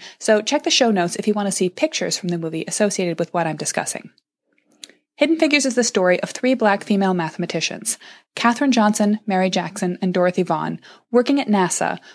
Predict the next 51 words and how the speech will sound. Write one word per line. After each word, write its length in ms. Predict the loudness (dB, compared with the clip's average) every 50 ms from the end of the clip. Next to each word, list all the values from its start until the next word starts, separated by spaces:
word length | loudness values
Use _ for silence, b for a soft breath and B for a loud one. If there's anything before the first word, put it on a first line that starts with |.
| B B
who 100 | -8 -2
contributed 500 | 2 2 4 4 4 2 2 2 0 2
to 60 | 2
the 60 | 2 2
beginning 300 | 2 2 2 0 0 0
of 80 | -2
the 60 | -4
space 300 | -4 -4 -2 -2 -4 -4
program. 480 | -4 -6 -6 -6 -6 -6 -8 -8 -10 -14 _ _ _ _ _ -20 b b b b b b b
When 120 | 2 4
I 120 | 4 4 4
originally 400 | 2 2 2 2 2 2 2 2
watched 340 | 2 2 2 2 0 0
it, 180 | -2 -2 -4 -6 _ -2
I 120 | 0 2
wondered 320 | 2 4 4 4 4 4
if 80 | 2 2
some 160 | 2 0 0
of 80 | 2 0
the 60 | 0
beautiful 420 | 0 2 2 2 2 2 2 0
home 240 | 2 2 4 4 4
spaces 420 | 2 2 0 0 0 0 -2 0 0
we 80 | 0
see 200 | 0 0 0 0
portrayed 340 | 0 -2 -2 0 2 2 2
in 80 | 2 2
the 40 |
movie 300 | 2 2 2 2 0 -2 -2 -2
were 100 | -2 -2
simply 300 | 0 0 0 2 2 0
spiffed 360 | 0 2 0 0 0 2 2
up 200 | 2 2 0 -4
for 100 | -8 -8
aesthetic 360 | -6 -4 -2 0 0 0 -2
purposes, 600 | -4 -4 -4 -4 -4 -4 -4 -4 -2 -4 -4 -4 _ _ _ _ -8
Hollywood 400 | -2 0 2 2 2 2 0 0
magic. 500 | -2 -4 -4 -4 -6 -8 -8 -8 -14 _ _ _
So 160 | 2 4 4
I 80 | 4 6
dug 260 | 4 4 2 2 0
deeper 360 | 0 0 2 2 2 0 0
into 220 | 2 2 2 2 2
the 80 | 2
book, 440 | 2 2 4 2 2 0 -4 -10 -12 _ _ _ _ _
Hidden 260 | -2 -2 0 2 2
Figures 320 | 0 0 0 0 0 0 0
by 180 | 2 2 2
Margot 300 | 4 4 2 2 2 0
Lee 160 | 0 0 0
Shetterly. 480 | 0 0 0 0 0 -2 -4 -6 -10